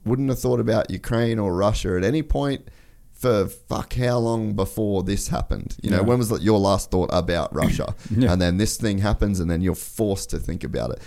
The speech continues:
Speaker 1: And it's like society in the same way that an individual is just pushed and pulled and,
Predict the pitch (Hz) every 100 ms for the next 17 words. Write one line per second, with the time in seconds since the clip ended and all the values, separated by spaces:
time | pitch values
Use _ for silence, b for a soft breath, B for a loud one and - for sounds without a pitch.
0 | B B 104 107 - 98 - 95 - 110
1 | 107 127 123 101 92 - 98 101 - 120
2 | 113 107 92 95 90 80 - b b -
3 | 95 92 87 98 98 87 78 73 - -
4 | - 90 - - 82 - 92 92 85 76
5 | 71 71